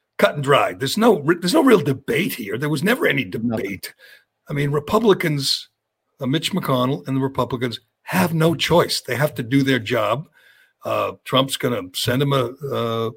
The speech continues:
Speaker 1: a nominee, and they're gonna advise and consent, and hopefully fifty Republicans vote to, uh, confirm, uh, before the election, although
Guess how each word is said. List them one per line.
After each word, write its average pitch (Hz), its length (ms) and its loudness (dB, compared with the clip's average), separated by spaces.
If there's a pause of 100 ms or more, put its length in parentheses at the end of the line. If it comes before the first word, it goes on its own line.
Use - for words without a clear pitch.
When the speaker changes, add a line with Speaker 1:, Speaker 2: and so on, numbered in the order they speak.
(160)
Speaker 1:
a 131 60 -4
nominee, 135 720 4
and 120 120 2
they're 120 120 4
gonna 117 340 0
advise 143 380 4
and 185 100 4
consent, 170 560 2 (400)
and 143 420 2 (240)
hopefully 156 480 2
fifty 147 460 0
Republicans 151 680 2
vote 127 280 -2
to, 123 280 0
uh, 120 80 2
confirm, 143 720 0 (540)
uh, 117 140 2
before 190 320 6
the 175 80 4
election, 127 640 2
although 131 480 2